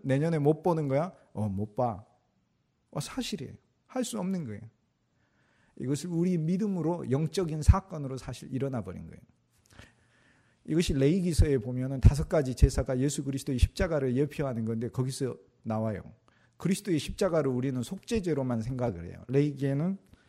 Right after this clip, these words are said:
번제, 소제, 속죄제, 화목제, 속죄제, 속건제 다섯 가지 제사가 나와요.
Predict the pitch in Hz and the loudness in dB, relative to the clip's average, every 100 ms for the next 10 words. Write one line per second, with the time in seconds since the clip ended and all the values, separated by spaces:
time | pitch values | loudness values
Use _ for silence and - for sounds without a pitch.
0 | _ _ - 160 170 160 170 190 175 - | _ _ 0 4 4 4 0 -2 -10 -8
1 | 160 139 143 160 170 _ - - - - | -8 -4 -4 -4 -10 _ -8 -6 -6 -4
2 | 160 135 - - 202 180 180 160 - - | -2 -2 -4 2 2 2 -2 -2 -4 -4
3 | 165 139 - 175 180 143 117 - 139 - | -2 -2 -4 -6 -6 -6 -8 -8 -8 0
4 | 147 120 110 123 110 95 87 - | 0 2 0 -2 -6 -10 -12 -18